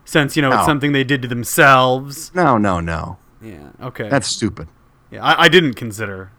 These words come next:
Speaker 1: Um,
Speaker 2: Okay.
Speaker 1: consider it. <laughs>
Speaker 2: Yeah, I
Speaker 1: but I, I thought it was an inter-, it was a question worth answering. With, I did.
Speaker 2: Yeah,
Speaker 1: I'm sorry
Speaker 2: I
Speaker 1: for
Speaker 2: just
Speaker 1: asking.
Speaker 2: Ah, next question.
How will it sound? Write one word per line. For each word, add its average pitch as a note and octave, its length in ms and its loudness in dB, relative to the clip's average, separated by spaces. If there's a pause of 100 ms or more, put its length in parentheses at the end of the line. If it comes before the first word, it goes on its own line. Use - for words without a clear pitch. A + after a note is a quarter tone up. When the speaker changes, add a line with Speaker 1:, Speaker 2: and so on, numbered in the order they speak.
(120)
Speaker 1:
Um, G#2 200 -20
Speaker 2:
Okay. F#2 260 -8 (100)
Speaker 1:
consider B5+ 520 -4
it. - 100 -6
<laughs> - 180 6
Speaker 2:
Yeah, - 280 2
I - 80 0
Speaker 1:
but G#3 260 6
I, E3 180 -2
I E3 60 2
thought B3 140 6
it - 40 4
was F3 120 0
an F#3 60 4
inter-, F3+ 240 4
it G3 60 2
was G3 140 -2
a A3 60 -6 (100)
question G#3+ 360 4
worth C#3+ 180 4
answering. A#2+ 560 -4
With, B2 120 -6
I A#2+ 420 -8
did. A2 240 2
Speaker 2:
Yeah, - 80 2
Speaker 1:
I'm F4 140 2
sorry D#3 320 2
Speaker 2:
I C#3 60 0
Speaker 1:
for A#2+ 60 -6
Speaker 2:
just A#2+ 280 -6
Speaker 1:
asking. B2 320 -14 (420)
Speaker 2:
Ah, D#3 720 -4
next C#3 220 0
question. E2 460 -14